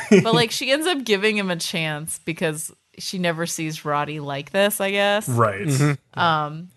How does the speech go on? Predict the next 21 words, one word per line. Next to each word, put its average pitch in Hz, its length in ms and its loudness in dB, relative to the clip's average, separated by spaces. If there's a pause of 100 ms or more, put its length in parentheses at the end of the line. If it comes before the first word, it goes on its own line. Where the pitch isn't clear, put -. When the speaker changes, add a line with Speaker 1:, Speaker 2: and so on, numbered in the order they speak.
(460)
Speaker 2:
and 196 260 0
the, 196 180 0 (220)
uh, 190 200 -2
re-, 214 300 2 (100)
meanwhile, 240 560 0
across 190 360 -2
town, 175 340 2
the 170 120 -2
idol 180 280 4
sings 175 400 -4
her 170 140 -2
demo. 160 640 0 (500)
And 240 220 0
there's 302 260 2
no 480 260 2
background 190 600 0
music, 165 520 -4
and 214 200 -4
that 269 140 4
annoyed 165 420 -4
me 151 360 -14